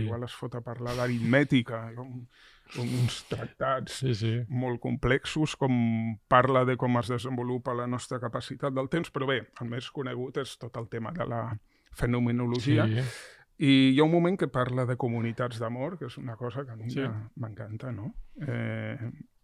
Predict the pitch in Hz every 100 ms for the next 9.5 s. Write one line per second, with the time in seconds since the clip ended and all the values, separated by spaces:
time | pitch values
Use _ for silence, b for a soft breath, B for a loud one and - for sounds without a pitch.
0 | _ - - _ _ _ _ - - -
1 | 135 139 - 127 123 123 - 123 - 123
2 | 117 113 110 110 123 - 135 123 135 113
3 | 110 110 107 117 - _ - 113 113 110
4 | - 117 117 110 107 113 - 117 113 110
5 | - 110 107 98 95 113 147 - - 107
6 | 98 104 - - - - 117 104 98 -
7 | - 110 - 113 110 110 104 104 110 113
8 | 120 120 110 110 107 110 b b b b
9 | b b _ - 120